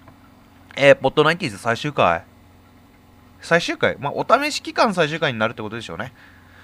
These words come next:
早いもんだ。で、何、えー、こじ-、私事ですが、えー、次回、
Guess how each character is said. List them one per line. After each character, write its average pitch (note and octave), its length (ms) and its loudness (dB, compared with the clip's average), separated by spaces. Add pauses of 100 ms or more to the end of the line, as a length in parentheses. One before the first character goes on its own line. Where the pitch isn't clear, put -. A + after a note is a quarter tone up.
(180)
早 E3+ 300 4
い F3 40 0
も B2 120 -4
ん - 20 -6
だ。 F2+ 120 -4 (1000)
で、 E3+ 120 -6
何、 G3 300 -6 (300)
え F#3 100 0
ー、 E3 40 -2
こ G#3 160 0
じ-、 - 120 -10
私 G#3+ 460 -2
事 G#3 260 -4
で G3+ 120 -2
す E3 140 -10
が、 G#2+ 360 2 (520)
え D#3 220 0
ー、 C3 80 -4
次 E3 120 -10
回、 G#2 420 0